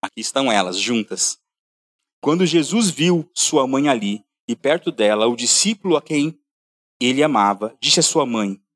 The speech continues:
"Está aí o seu filho." E ao discípulo: "Está aí a sua mãe." Daquela hora em diante, o discípulo a levou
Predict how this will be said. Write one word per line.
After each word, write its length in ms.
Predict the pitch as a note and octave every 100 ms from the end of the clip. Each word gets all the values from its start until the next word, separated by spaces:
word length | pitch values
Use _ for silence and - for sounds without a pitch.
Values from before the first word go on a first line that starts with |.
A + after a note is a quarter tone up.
| _ _ _ -
"Está 260 | - D3
aí 220 | C3 G#2+ B2
o 40 |
seu 200 | - C3+
filho." 400 | - G#2+ G#2 G2+ _ _ _ -
E 80 | A#2+
ao 80 | C3
discípulo: 580 | C3 - B2 - G2
"Está 280 | G2+ - D#3+
aí 200 | B2+ A2+
a 40 | B2+
sua 240 | - D3
mãe." 280 | A#2+ G2 F#2+ _ _ -
Daquela 360 | G#2+ C3 C3
hora 160 | C3 D3
em 60 |
diante, 460 | D3+ F#3 B2+ B2 -
o 40 |
discípulo 600 | B2 A#2+ - C3 - D3+ -
a 100 | A#2+
levou 460 | C#3+ C#3 G2 F#2